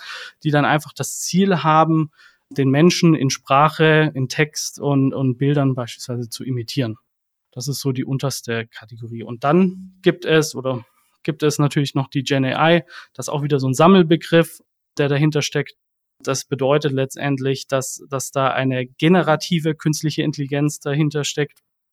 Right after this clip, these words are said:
Was heißt generativ? Ja, es wird aus etwas Bestehenden etwas Neues zusammengesetzt. Es wird etwas Neues erschaffen und deswegen generativ. Also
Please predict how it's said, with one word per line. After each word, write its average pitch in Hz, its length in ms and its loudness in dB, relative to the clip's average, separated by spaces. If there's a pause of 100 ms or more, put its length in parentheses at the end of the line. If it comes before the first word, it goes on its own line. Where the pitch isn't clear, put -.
(260)
Was 123 180 -14
heißt 156 220 0
generativ? 151 720 0
Ja, 135 340 -2
es - 220 -10
wird 165 220 2
aus 147 220 0
etwas 135 280 -6
Bestehenden 165 600 4
etwas 131 280 -6
Neues 143 320 0
zusammengesetzt. 175 960 2 (380)
Es - 200 -10
wird 147 140 -4
etwas 135 340 -6
Neues 139 300 2
erschaffen 165 560 2
und 139 160 -2
deswegen 135 460 -2
generativ. 156 680 2
Also 127 320 -10